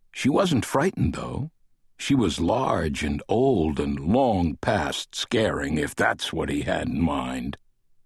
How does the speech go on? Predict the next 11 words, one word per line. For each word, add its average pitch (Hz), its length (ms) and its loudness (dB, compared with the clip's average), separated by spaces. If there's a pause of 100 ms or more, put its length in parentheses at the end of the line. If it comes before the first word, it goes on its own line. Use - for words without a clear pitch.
(560)
She - 180 0
stopped - 600 -4 (340)
and 110 220 2
gave 120 300 4
him 90 180 2
a 85 80 2
long 82 840 2
look, - 420 -2 (460)
moving 101 640 4
her 80 260 0
head 82 420 0